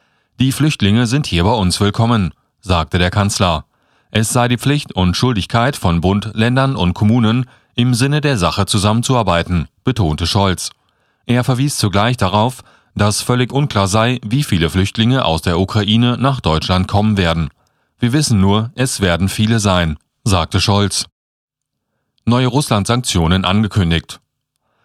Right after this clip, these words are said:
Bei den Sanktionen gegen Russland hat Scholz einen sofortigen Stopp von Öl- und Gaslieferungen nach Deutschland erneut ausgeschlossen. „Wir werden diese Abhängigkeit beenden, so schnell das nur irgend geht“,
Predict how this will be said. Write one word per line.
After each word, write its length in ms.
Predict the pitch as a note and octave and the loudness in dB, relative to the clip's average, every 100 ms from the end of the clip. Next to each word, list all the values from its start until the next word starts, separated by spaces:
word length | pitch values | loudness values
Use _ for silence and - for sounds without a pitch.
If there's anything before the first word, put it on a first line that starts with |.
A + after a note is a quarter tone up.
| _ | _
Bei 220 | A#2+ A#2 A#2+ | -2 0 2
den 160 | B2 | 2
Sanktionen 560 | B2+ A#2+ - C3+ D3+ C#3 | 2 0 0 0 0 0
gegen 180 | F2+ E2+ | 0 0
Russland 560 | G#2 - A#2+ C3 - | 0 0 0 0 -4
hat 140 | E2+ - | -4 -2
Scholz 340 | G2+ G#2+ - | 0 0 -2
einen 160 | A2+ A#2+ | -2 -2
sofortigen 540 | C#3+ F#2 E2+ F#2+ F2 | 0 -2 -2 -2 -2
Stopp 320 | - A2+ - _ | 0 -2 -4 _
von 340 | - A2+ A#2+ | -4 -2 0
Öl- 280 | B2 C3+ C#3+ | 0 0 0
und 220 | F#2+ F2 | 0 0
Gaslieferungen 720 | G2+ A#2 - F2+ F#2+ G2+ B2 | 2 0 -2 -2 0 2 2
nach 180 | B2+ C#3+ | 0 -2
Deutschland 580 | - D#2+ - G2+ A#2 - | -2 -2 0 0 0 -2
erneut 380 | A#2+ G#2+ D#2+ - | 0 2 0 0
ausgeschlossen. 720 | G2+ - G#2 F2+ E2+ F2 D2 - _ _ _ _ - | -2 0 -2 0 0 -2 -4 -8 _ _ _ _ -4
„Wir 120 | A#2 | 0
werden 260 | B2 C#3 C3 | 2 0 2
diese 240 | F#2+ F2+ | 2 2
Abhängigkeit 640 | A2+ A#2+ C3 C3+ - E2+ | 0 0 0 -2 0 0
beenden, 540 | F#2+ G2 A2+ G2+ G#2 C3 _ _ | 0 0 0 2 0 0 _ _
so 160 | C#3 | -2
schnell 320 | D3 F#2+ E2+ | 0 0 0
das 220 | F2 A2+ - | 2 0 0
nur 180 | G#2+ | 0
irgend 300 | F#2+ E2+ F2+ | 0 0 -2
geht“, 320 | - G#2+ G2+ | 0 0 0